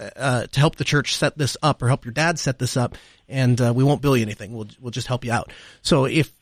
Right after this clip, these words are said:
if you run into, if you, if you look at it and you say, "Yep, that's real easy and the church sound guy knows exactly what to do," um, then great, we solved your problem. But if we don't solve your problem, uh,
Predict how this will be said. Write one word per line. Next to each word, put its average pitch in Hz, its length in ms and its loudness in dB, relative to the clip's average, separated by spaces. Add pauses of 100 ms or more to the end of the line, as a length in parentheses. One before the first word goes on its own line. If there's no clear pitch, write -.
if 139 180 -2
you 147 80 2
run 170 140 6
into, 190 220 2
if 143 240 -2
you, 131 160 4
if 131 140 -2
you 170 60 6
look 226 140 4
at 240 100 4
it - 20 2
and 170 80 0
you 143 40 -2
say, 143 140 -2
"Yep, 185 180 0
that's - 320 -2
real 156 240 4
easy 165 300 4
and 131 100 4
the 127 140 2
church 165 240 2
sound 170 220 4
guy 160 120 4
knows 135 200 -2
exactly 139 420 0
what 151 200 0
to 147 60 -4
do," 247 280 2 (340)
um, 131 340 4
then 139 460 2 (120)
great, - 200 0
we 113 100 -4
solved 151 240 0
your 123 100 -2
problem. 139 380 -2 (120)
But 135 240 0 (260)
if 123 220 -6
we 123 60 -2
don't 254 260 2
solve 160 200 -2
your 135 80 0
problem, 135 420 2 (360)
uh, 135 240 2